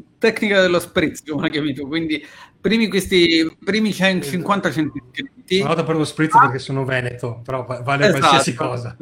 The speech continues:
Speaker 1: Chiaro. Apri il podcast, quando apri il podcast, nel momento in cui lo apri, quante puntate c'erano già? Una sola?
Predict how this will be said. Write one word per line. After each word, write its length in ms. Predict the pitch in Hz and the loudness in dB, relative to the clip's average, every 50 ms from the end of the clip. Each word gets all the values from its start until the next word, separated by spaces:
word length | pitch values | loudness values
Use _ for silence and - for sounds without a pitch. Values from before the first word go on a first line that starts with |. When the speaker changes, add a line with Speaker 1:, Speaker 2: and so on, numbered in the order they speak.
| - - _ | -20 -20 _
Speaker 1:
Chiaro. 560 | - - - - - 220 190 151 123 - - - - - - - - _ _ | -4 -4 -4 -2 0 2 2 2 2 -2 -4 -10 -18 -20 -20 -20 -20 _ _
Apri 760 | - 208 226 254 262 - 247 196 185 185 175 - - - 208 | 4 6 6 6 6 4 2 0 2 0 0 -2 -6 -10 -8
il 120 | 196 170 - | -6 -6 -6
podcast, 800 | - - 156 143 143 135 - - - 185 190 185 190 - 214 190 | -6 -2 -2 0 0 -2 -4 -4 0 0 0 0 -2 -6 -10 -6
quando 220 | 202 214 220 247 | -6 -4 -2 -2
apri 200 | 302 302 349 226 | -2 -2 -2 -6
il 100 | 185 - | -6 -6
podcast, 680 | - 156 135 127 127 127 127 - - 139 135 131 - - | -2 -2 -2 -2 -2 -8 -12 -6 -4 -4 -4 -4 -6 -6
nel 100 | 147 143 | -4 -2
momento 260 | 147 165 185 180 185 | -2 -2 -4 -4 -6
in 60 | 165 143 | -10 -8
cui 140 | - 156 147 | -6 -6 -2
lo 140 | 143 135 120 | 2 2 2
apri, 340 | 113 113 - - 131 127 | 2 2 -2 -4 -6 -6
quante 340 | 123 - 175 185 185 190 190 | -4 -2 -2 -2 -2 -4 -4
puntate 400 | 196 202 190 185 202 190 - 180 160 | -4 -4 -4 -2 -4 -2 -2 -4 -6
c'erano 520 | - - 135 120 113 113 113 113 117 117 | -4 -4 -4 -4 -4 -4 -6 -6 -6 -8
già? 220 | 113 - 107 101 110 | -6 -4 -4 -2 0
Una 240 | 143 156 151 151 139 | 0 2 2 2 0
sola? 680 | - - 139 127 127 131 127 123 127 127 127 - - | 2 4 4 6 6 6 6 6 4 4 0 -6 -14